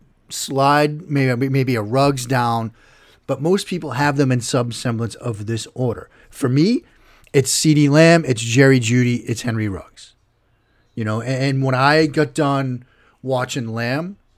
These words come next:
I felt like he was the best guy in the group. You know, when you look at CeeDee Lamb,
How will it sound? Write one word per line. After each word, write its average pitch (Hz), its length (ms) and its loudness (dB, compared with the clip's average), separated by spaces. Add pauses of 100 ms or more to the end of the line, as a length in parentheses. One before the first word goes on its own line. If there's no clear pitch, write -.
(1160)
I 135 120 0
felt 156 200 2
like 139 140 -2
he 165 100 2
was 147 500 2
the 131 120 -4
best 127 260 0
guy 127 220 2
in 120 100 -2
the 117 60 -6
group. 143 320 0 (1800)
You 113 80 -6
know, 104 100 -6
when 113 120 -4
you 123 280 -4
look 120 460 0
at 143 200 4
CeeDee 139 440 -2
Lamb, 120 440 -2